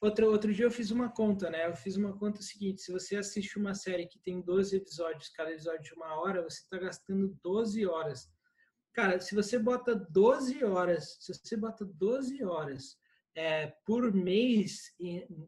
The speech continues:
nesse negócio de deep learning, é, cara, e assim, em um ano, em, em um ano e meio, você já vai tá sabendo muita coisa, cara.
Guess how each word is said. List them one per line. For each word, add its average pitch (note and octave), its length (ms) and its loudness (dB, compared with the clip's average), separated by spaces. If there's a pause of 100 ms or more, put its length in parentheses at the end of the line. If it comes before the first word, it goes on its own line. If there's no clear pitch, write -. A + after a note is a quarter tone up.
nesse F3 340 -8
negócio F3 400 -6
de E3+ 120 -20
deep F#3+ 280 -10
learning, E3+ 540 -2 (580)
é, D3+ 640 -6
cara, F3 360 -2 (280)
e F#3 60 -10
assim, F3+ 460 -4 (140)
em F#3 240 -2
um A3+ 180 2
ano, F#3+ 460 2
em, E3+ 340 -6 (160)
em E3+ 160 -8
um F#3+ 140 0
ano G3+ 160 4
e G3 60 2
meio, F#3+ 460 0
você F3 300 -6
já F3+ 100 -4
vai F#3+ 120 -4
tá - 80 -18
sabendo F3 440 -6
muita D3+ 680 -8
coisa, A#2 320 -12
cara. A2 180 -18